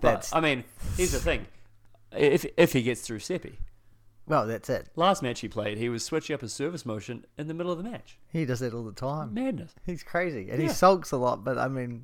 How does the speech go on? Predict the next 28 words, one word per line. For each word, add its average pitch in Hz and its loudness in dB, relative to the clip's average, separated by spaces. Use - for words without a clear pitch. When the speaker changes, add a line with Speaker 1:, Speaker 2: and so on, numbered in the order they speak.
Speaker 2:
hey, 135 -4
I'm 131 -2
a 127 -2
fan. 127 -4
Speaker 1:
Uh, 120 -4
yeah, 160 8
I 226 12
mean 233 10
Speaker 2:
<laughs> - -8
If - -2
he's 254 6
gonna 233 10
give 202 4
me 180 0
two, 202 4
if 196 -2
he's 277 0
gonna 240 6
give 214 2
me 185 4
underdog 151 4
odds 127 2
against 123 -2
Seffi, 127 -4
I'll 127 -2
take 143 2
it. - -10
Speaker 1:
Yeah. 127 -8